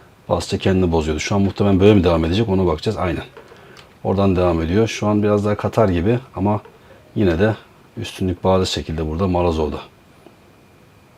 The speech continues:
Sola geçecekler herhalde. Morozov çok büyük yani ona göre. O açıda öyle gözüküyordu.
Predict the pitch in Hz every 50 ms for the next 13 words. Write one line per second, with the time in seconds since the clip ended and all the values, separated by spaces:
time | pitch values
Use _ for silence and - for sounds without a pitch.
0 | _ - - - - 104 104 104 92 82 - - - 82 - - 85 80 80 78
1 | 78 80 82 95 110 107 - - - - - - _ - _ _ - _ _ -
2 | _ - - - - - - - - - - 82 78 80 85 90 90 85 - -
3 | - - 92 - - - 69 71 78 82 87 82 - - - - - - - -
4 | - 76 76 73 73 73 73 71 71 71 71 - - - _ _ _ _ _ -
5 | - - - - - - _ _ _ _ _ _ - - - - - 76 73 -
6 | - - 82 80 78 78 76 73 76 76 - - 85 98 117